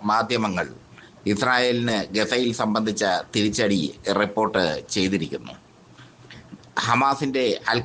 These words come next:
ഖസാം ബ്രിഗേഡാണ് ഈ ആക്രമണം നടത്തിയത്. അൽ ഖസാം ബ്രിഗേഡ്സിന്റെ ആക്രമണങ്ങൾ ഇസ്രായേലിനെ കരയുദ്ധത്തിൽ വട്ടം ചുറ്റിക്കുന്നു.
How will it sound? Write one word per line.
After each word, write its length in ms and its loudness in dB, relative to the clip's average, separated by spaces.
ഖസാം 360 0
ബ്രിഗേഡാണ് 680 2
ഈ 160 2
ആക്രമണം 680 0
നടത്തിയത്. 520 -2
അൽ 220 2
ഖസാം 320 0
ബ്രിഗേഡ്സിന്റെ 840 0
ആക്രമണങ്ങൾ 760 0
ഇസ്രായേലിനെ 840 0
കരയുദ്ധത്തിൽ 720 0
വട്ടം 300 0
ചുറ്റിക്കുന്നു. 500 -10